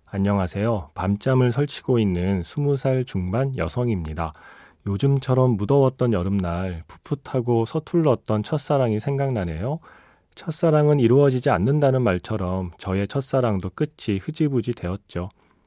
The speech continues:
당시에는 마음이 쓰렸지만 지금은 예쁘고 귀여운 추억으로 남아서 가끔 미소를 짓게 됩니다. 해질녘 노을처럼 아련했던 그때를 생각하며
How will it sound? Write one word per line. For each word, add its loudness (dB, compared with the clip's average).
당시에는 0
마음이 2
쓰렸지만 -2
지금은 0
예쁘고 0
귀여운 2
추억으로 0
남아서 -2
가끔 -8
미소를 -4
짓게 -8
됩니다. -6
해질녘 4
노을처럼 2
아련했던 -2
그때를 -8
생각하며 -8